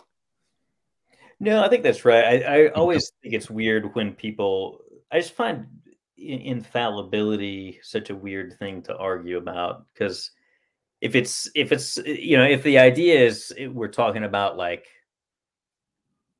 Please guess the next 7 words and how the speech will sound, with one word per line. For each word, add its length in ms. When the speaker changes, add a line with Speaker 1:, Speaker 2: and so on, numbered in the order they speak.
Speaker 1:
knowing 560
something 520
with 160
a 100
hundred 400
percent 500
certainty 880